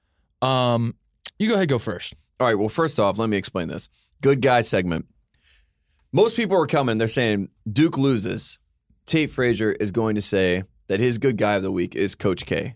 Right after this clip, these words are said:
Speaker 2: Mike Krzyzewski, the head coach of the Duke Blue Devils.
Speaker 1: So
Speaker 2: I don't know
Speaker 1: hold
Speaker 2: if you
Speaker 1: on,
Speaker 2: know that.
Speaker 1: you're, you're not, you're, you're setting this up like you're not gonna pick Coach K.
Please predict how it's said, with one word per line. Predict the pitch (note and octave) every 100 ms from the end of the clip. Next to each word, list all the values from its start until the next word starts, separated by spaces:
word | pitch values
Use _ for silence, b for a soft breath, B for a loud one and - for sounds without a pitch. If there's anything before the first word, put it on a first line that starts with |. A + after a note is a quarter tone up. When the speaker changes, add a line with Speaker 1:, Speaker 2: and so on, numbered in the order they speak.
| -
Speaker 2:
Mike | G2+ G#2+
Krzyzewski, | - G2+ - F2 - F#2 G#2+
the | A2+
head | B2+ C#3
coach | - A#2 F#2 -
of | A2
the | G2
Duke | G2+
Blue | G#2 G2
Devils. | F2 F2
Speaker 1:
So | F#3
Speaker 2:
I | E3
don't | F3
know |
Speaker 1:
hold | D#3+
Speaker 2:
if |
you | C3+
Speaker 1:
on, | E2+
Speaker 2:
know |
that. | E2
Speaker 1:
you're, | C#3 C#3
you're | C#3 C#3
not, | C#3 C3+ D3+ - _
you're, | - C3+ C3 C#3+
you're | D3
setting | - F#3 F3
this | D#3 D#3+
up | D3+
like | C3
you're | B2
not | B2+ B2
gonna | B2 A2+
pick | A#2+
Coach | - G#2+ -
K. | A2 G2